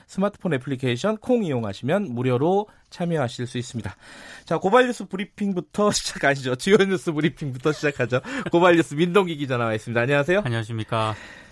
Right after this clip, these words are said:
Speaker 1: 자, 일본 얘기 좀 정리를 해보죠.
Speaker 2: 당정청이 일본의 그 화이트리스트 배제에 대응하기 위해서
Speaker 1: 네.
Speaker 2: 내년도 관련 예산에 최소 일조 원 플러스 알파 규모를 반영하기로 했습니다.
Speaker 1: 네.
Speaker 2: 이미 추가 경정 예산 이천칠백삼십이억을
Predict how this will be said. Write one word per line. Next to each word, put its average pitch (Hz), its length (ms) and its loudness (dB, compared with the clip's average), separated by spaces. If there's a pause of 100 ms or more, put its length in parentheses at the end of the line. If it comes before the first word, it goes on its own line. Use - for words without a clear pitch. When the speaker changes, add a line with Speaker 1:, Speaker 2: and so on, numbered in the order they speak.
(100)
Speaker 1:
자, 190 100 0
일본 214 300 2
얘기 208 300 0
좀 190 160 -2
정리를 170 340 0
해보죠. 185 400 0 (420)
Speaker 2:
당정청이 202 1080 -4
일본의 208 580 -6
그 147 80 -4
화이트리스트 185 720 -8
배제에 139 540 -4
대응하기 151 680 -2
위해서 107 520 -6
Speaker 1:
네. 123 300 -2 (260)
Speaker 2:
내년도 220 560 0
관련 147 400 -6
예산에 127 460 -6
최소 160 420 -6
일조 254 460 -6
원 233 260 -2
플러스 220 360 -8
알파 131 460 -6
규모를 120 420 -6
반영하기로 127 600 -4
했습니다. 95 520 -8
Speaker 1:
네. 127 320 -2 (100)
Speaker 2:
이미 220 260 -4
추가 - 300 -6
경정 208 460 -6
예산 147 300 -6
이천칠백삼십이억을 185 1600 -4